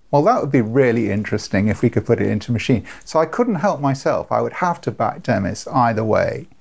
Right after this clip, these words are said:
And of course, the machine is only as good as the thinking that's gone into it. So the answer is the machine doesn't think for itself.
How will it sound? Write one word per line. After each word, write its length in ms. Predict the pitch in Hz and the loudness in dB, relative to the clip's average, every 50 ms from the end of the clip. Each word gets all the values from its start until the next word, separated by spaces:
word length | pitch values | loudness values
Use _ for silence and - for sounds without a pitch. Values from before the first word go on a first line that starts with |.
| - - - - - - - _ _ - | -20 -20 -20 -20 -20 -20 -20 _ _ 0
And 100 | 175 175 | 0 0
of 120 | 180 180 | 0 0
course, 480 | - - 262 247 247 220 - - - - _ _ _ - _ _ _ _ _ _ _ _ _ _ _ | 0 2 2 4 2 2 0 -4 -8 -10 _ _ _ -20 _ _ _ _ _ _ _ _ _ _ _
the 80 | - 180 | 2 2
machine 440 | 185 196 - - - 262 262 247 214 | 2 2 0 2 2 2 2 2 2
is 120 | 185 - | 0 0
only 280 | 196 180 175 175 175 165 | 0 0 0 0 0 -2
as 100 | 147 139 | -2 -2
good 220 | - 180 165 147 | 0 0 2 2
as 100 | 147 139 | 0 0
the 100 | - 143 | -2 -2
thinking 420 | 143 - 196 170 147 - - 143 | 0 0 0 0 0 -2 -2 -2
that's 180 | 143 143 - - | -2 -2 -2 0
gone 220 | - 143 135 135 | 0 2 2 4
into 300 | 147 151 143 135 - - | 4 2 2 0 -2 -4
it. 240 | - - - - - - | -4 -4 -4 -8 -14 -12
So 180 | - - 156 147 | -4 0 0 2
the 140 | 139 160 | 4 4
answer 400 | 170 180 190 190 - - - 156 | 2 2 2 0 -2 -2 0 2
is 180 | 139 135 120 - | 2 2 2 0
the 80 | - 127 | -2 0
machine 560 | 131 139 139 - - - 175 170 160 156 147 | 0 0 0 0 0 0 2 2 0 0 0
doesn't 380 | 139 151 151 143 143 131 123 | 0 0 0 2 0 -2 -2
think 300 | - - 143 120 113 117 - | -2 0 0 0 0 -2 -4
for 160 | - - 107 | -2 -2 -2
itself. 640 | - - - - - 98 - - - - - - | -2 -2 -6 -4 -2 -2 -2 -2 -6 -12 -16 -20